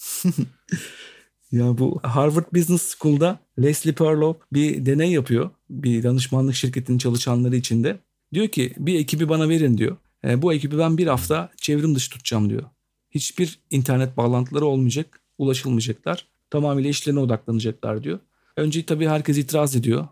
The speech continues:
"Olmaz öyle şey. Bir danışmanlık şirketinin çalışanları bir hafta çevrim dışı kalabilir mi?" diye.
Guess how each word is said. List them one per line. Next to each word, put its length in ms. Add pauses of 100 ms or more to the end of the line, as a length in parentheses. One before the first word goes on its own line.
(120)
"Olmaz 380
öyle 160
şey. 400
Bir 80
danışmanlık 500
şirketinin 440
çalışanları 640
bir 100
hafta 420 (100)
çevrim 340
dışı 160
kalabilir 400
mi?" 140
diye. 200